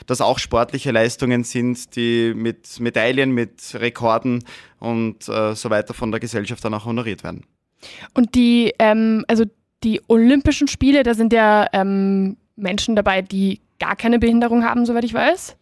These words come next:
Speaker 2: Ist das
Speaker 1: Genau.
Speaker 2: richtig? Okay.
Speaker 1: Genau.
Speaker 2: Bei den, äh, äh, Special Olympics sind, glaub ich, Menschen dabei, die geistige Behinderungen haben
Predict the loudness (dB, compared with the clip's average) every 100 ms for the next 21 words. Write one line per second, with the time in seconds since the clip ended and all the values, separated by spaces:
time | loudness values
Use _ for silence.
0 | _ -16 -10 -8 -6 -8 -8 -8 -2 0
1 | 0 -6 -20 -12 -4 0 2 2 2 0
2 | 2 4 4 4 2 2 0 -6 -12 -8
3 | -8 -2 -2 2 2 4 4 2 -4 -2
4 | -2 -2 0 0 2 0 -4 -12 -18 -20
5 | -16 -6 -4 -2 0 0 0 -2 -4 -2
6 | 0 0 -2 _ -10 -4 -4 -2 0 2
7 | 4 4 4 2 2 2 2 2 0